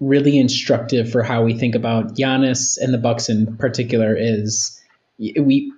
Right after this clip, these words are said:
a lot of people talk about maybe Giannis could be like the Dirk of Milwaukee, right? And in that sort of situation, guy who plays for the same franchise, you know, a relative unknown who comes to, you know, whatever city in the U S and ends up becoming a local icon, essentially.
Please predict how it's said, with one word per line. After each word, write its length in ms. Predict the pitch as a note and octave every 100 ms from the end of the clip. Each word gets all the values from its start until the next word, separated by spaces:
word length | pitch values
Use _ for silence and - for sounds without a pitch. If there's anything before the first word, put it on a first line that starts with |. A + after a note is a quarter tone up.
| _ -
a 60 |
lot 160 | C#3+ E3
of 80 | F3+
people 240 | F#3+ D#3+
talk 180 | C3 B2+
about 300 | A#2+ A#2 A#2
maybe 360 | C3+ C3+ C#3 B2+
Giannis 320 | B2 A#2+ A#2
could 140 | C3+
be 80 | B2
like 220 | A#2 A2+
the 80 | A2+
Dirk 320 | A2 A2+ G#2
of 40 | G#2+
Milwaukee, 440 | G#2+ - - A2+
right? 320 | A2+ A2+ A2 A2+
And 400 | C#3 B2 A2+ A2+ - -
in 120 | C#3
that 160 | C3 B2+
sort 140 | C#3
of 60 | C3
situation, 640 | C3+ B2 B2 A#2+ B2 A#2
guy 180 | A2+ B2+
who 140 | C3
plays 340 | C3 C3 C3 B2+
for 100 | D#3+
the 100 | A#2+
same 260 | B2+ B2+
franchise, 920 | B2+ B2+ B2 C3 B2 A#2+ A#2+ A#2 - - - - -
you 80 | A#2
know, 220 | A2+ A2
a 60 | A2+
relative 500 | B2 B2 B2 C#3 -
unknown 640 | C#3 C3 B2+ B2 B2 B2
who 140 | A#2+ A#2
comes 420 | B2+ A#2+ A#2 -
to, 80 | B2 A#2 A2+ A2+ - _ _ _ _
you 100 | G2+
know, 60 |
whatever 280 | G2+ A2+ B2+
city 340 | C3 - C#3 C3+
in 80 |
the 80 | B2+
U 160 | B2 B2+
S 280 | B2 A#2 -
and 140 | A2+
ends 180 | A2+ A#2
up 80 | A#2
becoming 360 | A#2 C3 A#2+
a 60 | A2+
local 540 | A2+ A#2 C3+ B2 A#2 A2+
icon, 540 | A#2+ A#2+ - A2 G#2+
essentially. 640 | A2 A#2 G2+ G2 G#2+ G#2